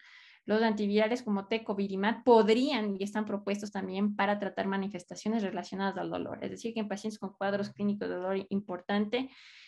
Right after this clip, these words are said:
eh, podría también proponerse antiviral. En cuanto al cuadro clínico en personas viviendo como, con V I H, ¿sí?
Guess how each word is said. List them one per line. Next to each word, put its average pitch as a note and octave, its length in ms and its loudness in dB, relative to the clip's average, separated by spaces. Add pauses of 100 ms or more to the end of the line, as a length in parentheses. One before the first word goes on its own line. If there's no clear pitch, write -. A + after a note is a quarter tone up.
(160)
eh, F#3+ 360 0
podría G3+ 380 4
también G3 240 0
proponerse F#3 480 -6
antiviral. E3+ 440 -10 (840)
En A#3+ 180 2
cuanto C4+ 300 2
al B3+ 80 -2
cuadro D4 280 2
clínico C#4 340 -2
en A#3 100 0
personas A3 360 0
viviendo G#3+ 380 -2
como, F#3+ 320 -6 (180)
con G3 200 2
V G3+ 100 4
I G3 140 0
H, G#3 400 -4 (300)
¿sí? - 300 -6